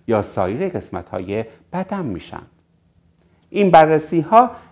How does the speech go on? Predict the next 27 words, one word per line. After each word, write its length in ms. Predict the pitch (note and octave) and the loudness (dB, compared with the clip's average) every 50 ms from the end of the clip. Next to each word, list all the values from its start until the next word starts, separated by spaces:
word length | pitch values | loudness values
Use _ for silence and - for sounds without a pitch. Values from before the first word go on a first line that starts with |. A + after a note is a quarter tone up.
| _ - | _ 0
اطلاعات 560 | D3 C3+ C#3 - - C3 A2+ A#2 B2 B2+ - | 0 0 0 0 -2 0 2 2 2 2 0
مفیدی 520 | D3+ B2+ A#2 F#2+ F2+ - D3 D#3 D3+ G3+ G3+ | 0 0 0 0 -2 -2 -4 -4 -4 -6 -4
رو 160 | G#3 G#3 A3 | -2 -2 -2
درباره 880 | - C3 G2+ F2+ F2 E2+ F2 E2+ E2+ F#2 A2 C3 E3+ F#3+ G3+ G#3 G#3 G3+ - - _ _ _ - | 0 -2 -2 -2 -4 -6 -8 -8 -8 -8 -8 -8 -8 -8 -8 -10 -12 -12 -14 -20 _ _ _ -6
علائم 600 | - G#2 G#2+ G2 G#2 A2+ B2 - - - A3+ A3 | -4 -4 -4 -2 -2 -4 -4 -4 -6 -6 -4 -4
اختصاصی 920 | D3+ - - - - - - F2 F2+ - - - - - - G2 D2+ - - _ _ _ _ - | -4 -6 -8 -14 -16 -10 -10 -10 -10 -10 -12 -14 -14 -12 -10 -10 -10 -10 -12 _ _ _ _ -4
یا 220 | B2+ C3 C3 C3 C3 | 2 4 4 6 4
مشکل 580 | C3 C3 C3 B2 - - - - A#3 A3+ G#3 | 4 0 -2 -2 -4 -8 -10 -6 -4 -4 -4
قلبی 480 | D#3+ - A2 G2 F#2 F2+ F2 F2+ F2 E2+ | -4 -4 -6 -6 -6 -8 -10 -12 -12 -12
شما 460 | - - - F#2 F#2 G#2+ B2+ C#3+ C#3+ - - _ _ _ - | -12 -10 -10 -8 -6 -4 -6 -6 -6 -8 -16 _ _ _ -6
ارائه 420 | A2 G#2 G#2 A2+ A#2+ A#2 - F3+ E3 | -6 -4 -2 0 0 0 0 0 0
می‌کنند 640 | B2+ F#2+ - - - F#2 E2 - D#2 - - _ - _ _ _ _ _ - | 0 -2 -6 -10 -14 -14 -12 -14 -16 -18 -20 _ -20 _ _ _ _ _ 0
و 100 | G#2+ G#2 | 0 2
در 200 | - A2+ F#2+ F#2+ | 2 0 0 0
نهایت 720 | F#2+ F#2+ F2+ D#2+ D#2+ F2 F2+ F2+ F#2 A#2+ D3+ F3 F#3+ F#3+ F#3+ - _ _ _ _ _ - | -2 -4 -6 -8 -8 -8 -8 -6 -4 -4 -4 -2 -4 -6 -8 -14 _ _ _ _ _ -8
به 120 | - A2+ G2+ | -6 -6 -6
درمان 800 | - A#2+ G#2+ G#2 G#2 - G#2 G2+ G#2 C3 F3 G3+ G#3+ F#3+ E3 | -4 -4 -4 -4 -4 -6 -8 -6 -4 -4 -4 -4 -4 -4 -4
بهتر 400 | A#2+ A2 F2 - - - - E2 | -4 -6 -8 -8 -10 -12 -12 -12
شما 580 | D#2+ - - F2+ E2+ F2+ F#2+ F#2 F2+ F2+ F#2 - _ _ _ _ _ _ - | -14 -16 -14 -14 -14 -12 -12 -12 -10 -12 -14 -18 _ _ _ _ _ _ -14
کمک 480 | - - B2 B2 C3+ A#2+ A#2+ - - | -4 -2 0 2 2 0 -2 -6 -14
می‌کنند. 520 | - - - - - - - - - _ _ _ _ _ _ _ _ _ _ _ - | -16 -16 -14 -16 -16 -16 -16 -20 -20 _ _ _ _ _ _ _ _ _ _ _ -4
بیشتر 280 | G#3+ G3+ - G#3 G3 | -2 0 4 4 4
این 220 | F#3 F3 E3 D#3+ D3+ | 4 4 2 2 2
بررسی‌های 840 | C#3+ C#3 C3+ C#3 C3+ C3+ - D3+ C#3 B2 B2 C#3 C#3 C3+ C3+ C3 B2 | 2 2 2 -2 -6 -6 -2 -2 -2 0 2 0 0 2 0 -2 -2
غیر 360 | B2+ C3+ C#3 C3+ C3 B2+ C3 | -2 -2 -2 -2 0 -2 -2
تهاجمی 760 | B2+ C3 - C3 B2 B2+ B2+ B2 A#2+ C3+ B2+ A#2 B2 B2+ A#2 | -4 -4 -6 -4 -2 -2 -2 -2 -2 -2 -2 -2 0 -2 -2
اند، 380 | F#2+ F#2+ F#2+ F2+ - - F#2+ | -4 -6 -8 -12 -14 -16 -18